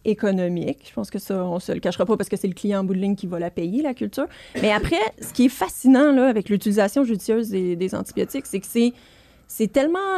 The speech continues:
euh, large comme, euh, comme sujet, puis ça, ça va chercher différentes spécialités. Puis là, nous, on est comme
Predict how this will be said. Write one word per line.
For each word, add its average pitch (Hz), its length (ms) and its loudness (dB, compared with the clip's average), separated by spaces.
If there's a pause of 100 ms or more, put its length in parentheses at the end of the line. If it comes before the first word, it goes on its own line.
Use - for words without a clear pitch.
euh, 175 220 2
large 233 720 0
comme, 196 260 2
euh, 202 140 0
comme 202 200 0
sujet, 214 520 -2
puis 254 480 2 (160)
ça, 180 480 0
ça 190 180 -4
va 202 120 0
chercher 302 540 -2
différentes 262 480 2
spécialités. 226 420 0
Puis - 100 -2
là, 294 80 6
nous, 294 140 8
on 269 140 6
est 202 80 0
comme 214 340 0